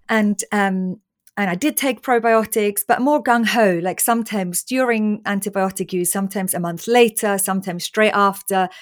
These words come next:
you know, always a bit different, sort of gut, gut-led i-, in a way. Um, and I have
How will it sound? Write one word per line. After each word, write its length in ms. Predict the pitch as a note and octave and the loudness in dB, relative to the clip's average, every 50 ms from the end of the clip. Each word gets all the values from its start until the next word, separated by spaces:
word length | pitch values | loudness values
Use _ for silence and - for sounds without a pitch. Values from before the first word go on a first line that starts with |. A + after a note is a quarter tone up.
| - - - | -20 -8 -4
you 80 | B3 A#3 | -2 -2
know, 80 | - | 0
always 500 | - C#4 C4 G3+ G3+ G3+ - - - - - _ _ _ _ _ _ | 0 0 0 0 0 2 2 0 0 -2 -6 _ _ _ _ _ _
a 40 | - | 2
bit 160 | A#3 A3 - | 2 2 2
different, 420 | - G#3+ - - G#3+ G3 F#3+ F3+ - _ _ _ - | 2 -2 0 0 0 0 0 -2 -4 _ _ _ -12
sort 180 | F3+ - - - | -10 -10 -8 -10
of 160 | E3 - - | -12 -8 -2
gut, 280 | - - - - - - - - - _ | 0 2 2 0 -2 -10 -18 -18 -12 _
gut-led 560 | - A3+ G#3+ - - G#3 G3+ G3 F#3 F3 E3+ - - - - _ _ _ _ _ _ _ _ _ _ _ _ _ - | -2 -2 -2 -2 0 2 4 4 4 4 2 -2 -8 -10 -10 _ _ _ _ _ _ _ _ _ _ _ _ _ -10
i-, 120 | F3+ - - | -10 -6 -4
in 140 | - G3 F#3+ | -2 0 0
a 80 | F#3+ | 0
way. 380 | F3 G3+ F#3 E3 D#3+ E3 G3+ G#3 - - - - - - - - | 2 2 2 2 2 0 -2 -4 -4 -10 -18 -16 -16 -16 -8 -2
Um, 300 | - A3+ G#3+ A3+ A3 G#3+ G#3+ | 2 4 4 4 4 2 0
and 160 | A3+ A3 G#3+ | 0 -2 0
I 80 | - A3 | -2 -2
have 220 | F#3 A3 - - | -2 -2 -4 -6